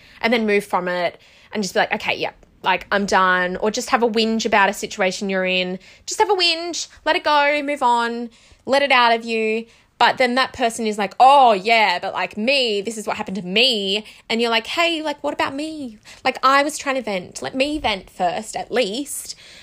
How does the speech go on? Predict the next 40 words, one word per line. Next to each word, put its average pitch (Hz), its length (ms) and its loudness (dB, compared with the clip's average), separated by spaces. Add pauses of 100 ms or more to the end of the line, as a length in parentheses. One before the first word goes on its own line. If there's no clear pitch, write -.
(160)
Um, 208 280 0
and 277 120 0
then 302 80 2
it 294 60 4
becomes 277 320 -4
a 277 40 -6
bit 247 100 2
of 247 60 2
a 247 60 0
thing 240 220 -2
where 226 120 -2
it's 214 180 -4
like, 214 260 0
oh, 220 160 2
you're, 208 180 2
now 214 200 0
you're 208 160 0
listening 196 400 -6
to 196 120 -6
them 196 340 2
and 180 340 -8 (640)
you 202 180 -4
don't 196 200 -2
matter 180 520 0
and 170 240 -8 (220)
they 214 100 2
don't 214 120 2
wanna 208 140 -2
listen 214 260 -2
about 190 280 2
your 196 240 -2
story. 190 760 -2
They 196 160 -4
just 190 180 -10
wanna 175 160 -6
tell 185 200 -6
you 185 160 -6
all 185 160 -2
about 180 300 -4
them. 175 420 -4